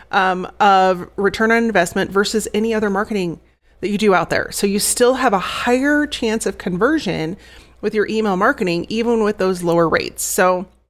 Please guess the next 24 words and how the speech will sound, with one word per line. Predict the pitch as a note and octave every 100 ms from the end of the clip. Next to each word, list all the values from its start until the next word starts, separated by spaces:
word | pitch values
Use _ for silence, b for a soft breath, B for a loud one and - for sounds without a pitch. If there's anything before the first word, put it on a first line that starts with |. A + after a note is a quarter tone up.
| _ _ _ _ - _ _ _
this, | G3+ G#3+ -
the | F3+ G#3 G3
purpose | - E4 F4
of | A#3
these | G#3 G#3
stats | - F#3+ G3
is | F3+ -
to, | - F#3 E3+
one, | A3 C4 C4 C4+ b b b b -
give | B3 C4
you | C#4
some | C#4 A3
assurance | - G3 F#3 G3 -
that | F3 F#3 -
if | F#3+
you're | G3+
hitting | F3+ A#3 A#3 A3+ -
anywhere | A3 A3+ G3
near | F3 F3+ G#3
these | A3+ A3+
targets, | - B3 C#4 C4+
you're | G#3
doing | F#3+ G3+ A3+
great. | E3+ F3